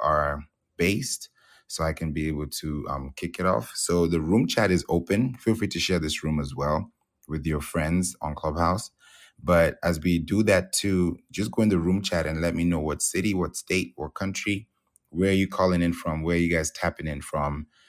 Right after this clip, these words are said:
I haven't been on Clubhouse in a while doing a room, so I'm pretty excited to be here again,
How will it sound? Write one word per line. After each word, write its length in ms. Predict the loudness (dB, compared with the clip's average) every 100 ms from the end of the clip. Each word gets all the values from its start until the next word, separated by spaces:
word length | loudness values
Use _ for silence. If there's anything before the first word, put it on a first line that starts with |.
| _ -2
I 60 |
haven't 220 | 0 2 2
been 120 | 2
on 120 | -2
Clubhouse 580 | -2 2 2 2 0 -6 _ -12
in 100 | -8
a 80 | -4
while 320 | 0 0 0
doing 280 | -2 -4 -4
a 80 | -4
room, 420 | 0 2 0 -2 _ _ _
so 240 | -6 -2
I'm 320 | 0 -2 -4 -4
pretty 220 | 0 0
excited 640 | 0 -2 -2 0 0 -4 -6
to 100 | -6
be 120 | -6
here 360 | -4 -2 -2 -2
again, 560 | -4 -4 -4 -4 -6